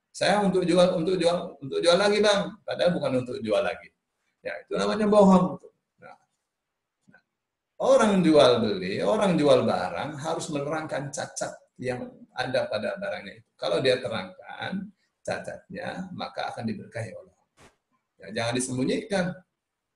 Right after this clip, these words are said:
Ya. Jangan disembunyikan. Sebab kalau disembunyikan, nanti tidak berkah. Dapat duit banyak, tapi dikasih sakit-sakit keluarganya, kan nggak enak. Ya.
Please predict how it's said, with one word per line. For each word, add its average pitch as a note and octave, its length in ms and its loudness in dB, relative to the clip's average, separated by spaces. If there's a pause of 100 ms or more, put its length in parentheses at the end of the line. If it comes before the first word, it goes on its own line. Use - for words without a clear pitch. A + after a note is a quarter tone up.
(340)
Ya. - 160 -14 (1200)
Jangan D#3 320 0
disembunyikan. G2+ 720 -8 (1040)
Sebab A#2+ 340 -6
kalau F#3+ 240 4
disembunyikan, B2+ 1120 -4
nanti A#2+ 400 -6
tidak F3 240 -2
berkah. C#3 400 -2 (680)
Dapat E3+ 400 2
duit B2 240 -2
banyak, A2 880 -4
tapi - 240 -10
dikasih C3+ 400 -2
sakit-sakit C3 960 0
keluarganya, A2+ 720 -2
kan F3+ 240 -4
nggak G#2 160 -2
enak. - 160 -8 (1120)
Ya. - 160 -10